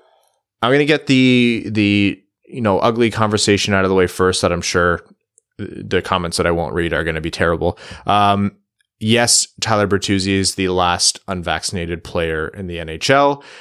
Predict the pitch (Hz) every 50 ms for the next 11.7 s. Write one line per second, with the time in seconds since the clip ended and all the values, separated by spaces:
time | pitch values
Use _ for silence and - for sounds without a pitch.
0 | - _ - - 101 101 98 98 98 98 98 - 113 107 107 110 113 113 113 110
1 | 110 110 110 110 - _ _ _ _ _ - 110 98 92 104 95 92 101 101 -
2 | - 104 104 104 104 104 101 - 101 92 92 92 95 - 95 90 - - 90 87
3 | - - - - 95 87 92 92 87 - - 101 90 98 98 90 92 101 - 95
4 | 95 95 95 95 95 95 92 92 87 92 92 90 90 - - _ _ _ _ _
5 | _ _ _ _ _ _ _ _ _ - 120 110 92 87 - - 101 95 90 92
6 | 90 - - 104 95 90 90 90 90 90 - - - - - _ _ - - 98
7 | 90 90 95 90 90 95 85 - 95 90 87 92 90 - - - 98 98 98 95
8 | - 98 92 87 92 - _ - 110 95 87 85 - - - 90 90 90 90 90
9 | 87 87 85 - - 107 104 82 85 90 92 92 90 87 95 90 90 - - -
10 | - 107 101 90 98 92 92 87 82 - - 104 98 95 90 - - 95 92 92
11 | 90 85 - 87 85 85 80 87 92 85 85 82 -